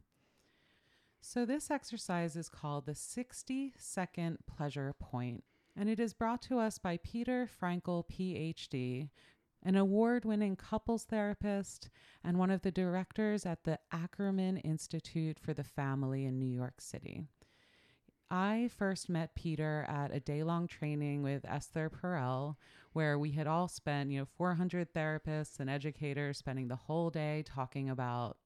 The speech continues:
affairs and infidelity and erotic passion. And Peter got up at the end of the day and said,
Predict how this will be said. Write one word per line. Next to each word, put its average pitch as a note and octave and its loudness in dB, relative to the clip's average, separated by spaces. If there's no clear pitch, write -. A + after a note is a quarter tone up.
affairs F#3 0
and D3 0
infidelity D#3 0
and C#3+ 2
erotic C3 -2
passion. D#3 -2
And E3+ 0
Peter A#3 2
got F#3+ 2
up A#3+ 0
at A3+ -2
the E3 2
end D#3 2
of D3 0
the D#3 2
day D3 0
and D3 0
said, D3 0